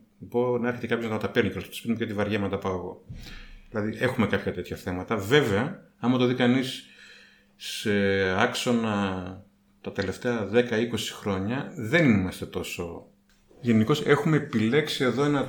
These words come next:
τρόπο ότι έχουμε τους μπλε κάδους, παραδείγματος χάρη, που πετάμε μέσα φίρτιν, μίγδιν, ό,τι νομίζουμε εμείς ότι είναι ανακυκλώσιμο και βέβαια μερικοί που είναι και ηλίθιοι, ας πούμε, πετάνε και τα κανονικά στα σκουπίδια.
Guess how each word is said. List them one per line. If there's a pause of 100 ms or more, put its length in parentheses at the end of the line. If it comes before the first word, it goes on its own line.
(140)
τρόπο
ότι (120)
έχουμε
τους
μπλε
κάδους,
παραδείγματος
χάρη, (1200)
που
πετάμε
μέσα
φίρτιν,
μίγδιν, (460)
ό,τι
νομίζουμε
εμείς
ότι
είναι
ανακυκλώσιμο
και
βέβαια
μερικοί
που
είναι
και
ηλίθιοι,
ας
πούμε,
πετάνε
και
τα
κανονικά
στα
σκουπίδια.